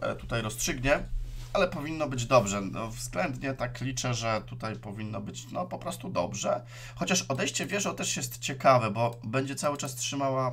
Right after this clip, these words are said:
e, druga wieża, będzie wieża z D osiem, na przykład trzyma wieżę B osiem. Choć, e, i tak mogę zagrać tak i bronić tu, czyli grać naprawdę bardzo spokojnie, a jednak zostało wybite,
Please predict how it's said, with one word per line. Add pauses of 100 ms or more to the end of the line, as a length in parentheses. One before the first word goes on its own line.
(120)
e,
druga
wieża,
będzie
wieża
z
D
osiem,
na
przykład
trzyma
wieżę
B
osiem. (1700)
Choć,
e,
i
tak
mogę
zagrać
tak
i
bronić
tu,
czyli (1000)
grać
naprawdę
bardzo
spokojnie, (1200)
a
jednak
zostało
wybite,